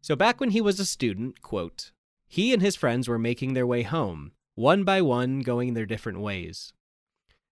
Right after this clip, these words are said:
They were passing the paddock of Corona near the Isabel La Catolica Park when a enormous fiery-eyed dog with goat's hooves instead of paws appeared and then began to follow them.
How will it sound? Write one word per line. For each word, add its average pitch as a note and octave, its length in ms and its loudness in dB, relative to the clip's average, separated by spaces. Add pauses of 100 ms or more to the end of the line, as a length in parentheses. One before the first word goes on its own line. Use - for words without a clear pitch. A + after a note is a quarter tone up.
They B2+ 100 0
were B2 120 2
passing E3+ 420 2
the F#3 80 4
paddock E3 400 0
of D3+ 140 -4
Corona B2 640 -2 (280)
near C3 180 2
the A#2+ 300 0
Isabel D#3+ 380 4
La C#3+ 180 0
Catolica C#3+ 600 -2
Park - 480 -8 (520)
when B2 240 -2
a A#2 260 0
enormous D#3+ 560 0
fiery-eyed E3 680 2
dog A2+ 380 0
with G#2 240 -10
goat's C#3+ 360 0
hooves G2 460 -8
instead A2 300 -8
of G#2 100 -8
paws F3+ 380 2
appeared E2+ 480 -10 (340)
and A2 160 -6
then B2 220 2
began A2 300 -4
to F2+ 80 -10
follow G#2+ 400 -4
them. C2+ 320 -14